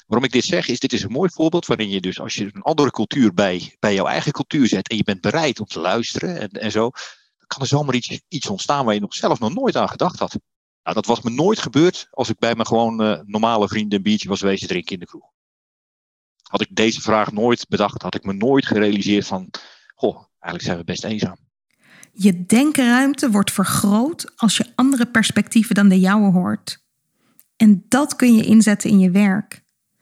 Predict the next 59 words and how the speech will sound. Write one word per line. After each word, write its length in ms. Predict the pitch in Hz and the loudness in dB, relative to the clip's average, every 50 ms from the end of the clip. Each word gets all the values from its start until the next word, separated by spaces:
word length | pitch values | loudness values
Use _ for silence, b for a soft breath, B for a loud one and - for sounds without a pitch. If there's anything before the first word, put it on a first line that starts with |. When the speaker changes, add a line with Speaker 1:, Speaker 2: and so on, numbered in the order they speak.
| b b b b b b b | b b b b b b b
Speaker 2:
Je 140 | b - 208 | b 2 2
kunt 240 | - - 269 233 - | 4 4 4 4 4
een 80 | 214 | 4
vraagstuk 680 | 175 - - 208 - 202 208 254 - - - - 285 - | 2 2 0 0 2 2 2 2 0 0 -2 -2 -2 -2
gaan 220 | - - - 214 - | -2 -2 -2 -2 0
aanpakken 640 | - 220 240 262 330 - - 311 311 - 277 220 | 0 0 0 0 0 -2 -4 -6 -2 0 0 2
door 300 | 185 208 208 208 214 B B B B B B | 4 4 4 2 2 B B B B B B
net 320 | B - 220 254 269 277 | B 6 6 6 6 2
als 140 | - 269 226 | 2 4 6
een 120 | 240 233 233 | 6 6 6
ontwerper 580 | 233 220 196 190 202 208 226 240 233 214 196 | 6 4 6 6 4 4 4 4 2 2 0
te 160 | - - 185 | 0 0 -2
denken 520 | 170 185 190 - 196 190 - - - - - B B B B B B B | -2 -2 0 0 0 0 0 0 -4 -4 -6 B B B B B B B
en 140 | - 226 | 4 4
een 100 | 226 226 | 6 6
situatie 840 | 202 - 240 214 - 220 202 202 220 247 277 269 - - 247 233 233 | 6 4 2 2 2 2 2 2 2 0 0 0 0 2 2 4 4
eens 280 | 247 233 - - - - | 2 2 0 -2 -4 -4
op 200 | - 214 - - | -4 -2 2 4
een 240 | 226 214 - - - | 4 4 4 0 -6
andere 340 | - - 359 254 233 240 220 | -2 2 4 6 6 6 8
manier 400 | 214 214 208 208 226 247 277 247 | 8 8 8 8 8 6 4 2
te 100 | - 190 | 2 0
bekijken. 760 | 170 190 - - 180 - - 214 - - - - 233 - - _ _ _ _ _ _ _ _ _ _ _ _ | 0 0 -2 -4 -2 -2 -2 -2 -2 -2 -4 -4 -4 -4 -6 _ _ _ _ _ _ _ _ _ _ _ _
Speaker 1:
En 100 | - - | -20 -12
eigenlijk, 440 | - 87 107 120 - - 113 - - | -6 -2 -2 -2 0 0 -2 -2 -4
eh, 300 | - - - 117 107 101 | -8 -6 -4 -4 -4 -2
komt 200 | - - 135 113 | 0 -2 -2 -2
het 100 | 107 - | -2 -4
erop 140 | 104 101 - | -2 -2 -2
neer: 260 | 104 107 104 95 - | 0 0 0 0 -2
ik 80 | - - | -4 -4
krijg 220 | - 120 120 110 | -2 -2 -2 -2
een 80 | 107 98 | -4 -8
probleem. 400 | - 95 87 107 123 156 190 170 - - - _ _ _ _ _ _ _ _ _ _ _ _ _ _ - 101 | -8 -2 0 2 2 2 0 -4 -10 -16 -20 _ _ _ _ _ _ _ _ _ _ _ _ _ _ -8 -8
X, 100 | - - | -6 -6
Y, 140 | 78 87 | -6 -4
Z. 60 | 85 95 | -2 0
Ik 240 | 107 135 - - _ | -2 -2 -2 -6 _
moet 120 | - 98 90 | -18 -16 -10
een 120 | 82 90 | -4 -2
huis 160 | 104 117 - | -2 -2 0
voor 120 | - 120 113 | 0 0 0
iemand 200 | 113 113 107 104 | 0 0 -2 -4
ontwerpen. 540 | 110 104 101 110 110 113 - - 117 - | -2 0 2 2 2 0 0 -2 -2 -2
Ik 160 | - 101 - - | -2 -6 -8 -8
moet 120 | 98 90 | -10 -10
iets 120 | 87 - | -10 -12
bedenken 480 | - - - 95 95 92 - - 92 85 | -10 -6 -6 -6 -6 -4 -4 -4 -4 -2
voor 140 | - - 101 | -2 -2 -2
het 140 | 87 - - | -2 -2 -4
parkeerprobleem 560 | - - - 127 117 - - 85 90 95 90 | -8 -4 -2 -2 -2 -2 -4 -4 -2 -2 -2
in 60 | 90 | -4
de 60 | 92 | -6
straat. 400 | 90 - - 123 131 135 131 - | -8 -4 -2 -2 -2 -2 -2 -4
We 80 | - 101 | -6 -6
moeten 220 | 104 107 - 92 | -4 -2 -2 0
wat 120 | 90 90 - | 0 0 -2
bedenken 400 | 98 - 98 95 90 - - - | -2 -2 -2 -4 -4 -6 -8 -8
om 240 | - 95 90 92 | -8 -8 -10 -12